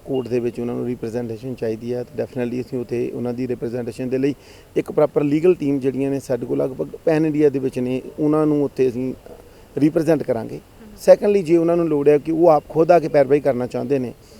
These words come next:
Speaker 1: ਉਹਨਾਂ ਨੂੰ ਕਿਸੇ ਤਰ੍ਹਾਂ ਦੀ ਸਿਕਿਉਰਿਟੀ ਦੀ ਲੋੜ ਹੈ, ਟਰੈਵਲ ਅਰੇਂਜਮੈਂਟ ਦੀ ਲੋੜ ਹੈ,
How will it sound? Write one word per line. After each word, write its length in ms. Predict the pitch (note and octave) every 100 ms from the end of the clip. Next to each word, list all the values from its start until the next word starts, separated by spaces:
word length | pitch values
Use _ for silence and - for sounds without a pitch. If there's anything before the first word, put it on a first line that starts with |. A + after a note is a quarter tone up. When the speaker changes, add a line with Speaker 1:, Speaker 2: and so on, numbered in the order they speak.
| - -
Speaker 1:
ਉਹਨਾਂ 140 | D#3+
ਨੂੰ 80 | E3+
ਕਿਸੇ 180 | D3+ C#3+
ਤਰ੍ਹਾਂ 160 | D3+
ਦੀ 100 | D3+
ਸਿਕਿਉਰਿਟੀ 380 | C#3 - C#3+ D3
ਦੀ 100 | D3
ਲੋੜ 220 | C#3 B2+
ਹੈ, 60 | C3+
ਟਰੈਵਲ 300 | C3+ C3+ C3+
ਅਰੇਂਜਮੈਂਟ 440 | C#3 C3 C3 C3+
ਦੀ 120 | B2 C3
ਲੋੜ 220 | A#2+
ਹੈ, 80 | A2+